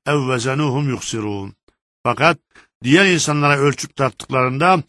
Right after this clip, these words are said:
ölçü ve tartıyı eksik yaparlar. Köylüden, çiftçiden ürünü alırken "Bunun alt tarafı ufakmış, bunu biz on liraydı konuşmamız ama sekiz liraya alırız." derler.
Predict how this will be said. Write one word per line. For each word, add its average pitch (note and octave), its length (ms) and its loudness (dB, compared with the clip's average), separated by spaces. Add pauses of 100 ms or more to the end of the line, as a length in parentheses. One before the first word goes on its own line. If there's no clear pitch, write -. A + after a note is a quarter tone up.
(380)
ölçü C#3 460 0
ve B2 100 0
tartıyı C3+ 560 -2
eksik - 320 -8
yaparlar. G#2 560 -6 (1500)
Köylüden, A#2+ 680 -2 (300)
çiftçiden B2 720 -2 (320)
ürünü C#3 320 2
alırken C#3+ 760 2 (360)
"Bunun C#3 220 2
alt C#3 320 0
tarafı C#3 320 2
ufakmış, C#3 760 -2 (340)
bunu D3 260 2
biz D3+ 160 0
on E3+ 240 2
liraydı C3+ 340 2
konuşmamız C3+ 600 -2
ama E3+ 280 4
sekiz C3+ 460 0
liraya A#2+ 220 0
alırız." A2 360 -2
derler. A#2+ 380 0